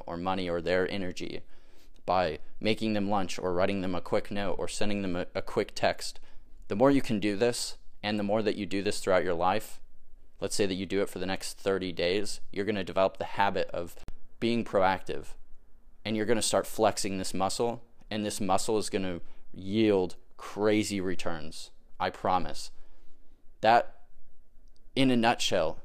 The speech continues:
is how you're gonna conquer the competition. That's how you're gonna establish yourself as number one, and that's how you're going to be the best. So that's what I got for you today.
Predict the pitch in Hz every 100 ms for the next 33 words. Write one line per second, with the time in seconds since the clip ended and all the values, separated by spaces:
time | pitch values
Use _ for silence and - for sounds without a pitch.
0 | - - - - - 110 - 113 113 110
1 | 101 92 107 98 98 92 98 101 - 92
2 | - 87 104 - 85 - - - - -
3 | - - 90 - 95 95 95 - 85 82
4 | - 85 - - 92 90 87 90 90 87
5 | 87 85 90 90 95 - 90 90 85 87
6 | 87 85 87 85 - - - - - -
7 | - 101 92 87 82 78 - - - -
8 | - - - - - - - - - -
9 | - - - - - - - - - -
10 | - - - 123 139 143 123 123 120 120
11 | 110 110 110 101